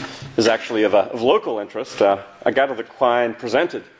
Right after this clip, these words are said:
the arguments of two dogmas when visiting Oxford in, uh,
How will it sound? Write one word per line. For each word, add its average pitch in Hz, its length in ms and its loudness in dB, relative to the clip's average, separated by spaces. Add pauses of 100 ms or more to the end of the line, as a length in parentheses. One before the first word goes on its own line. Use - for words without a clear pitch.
(340)
the 110 140 6
arguments 110 460 2
of 104 180 2
two 135 120 4
dogmas 110 440 2
when 107 120 -2
visiting 143 320 2
Oxford 113 440 2
in, 104 180 4
uh, 98 180 0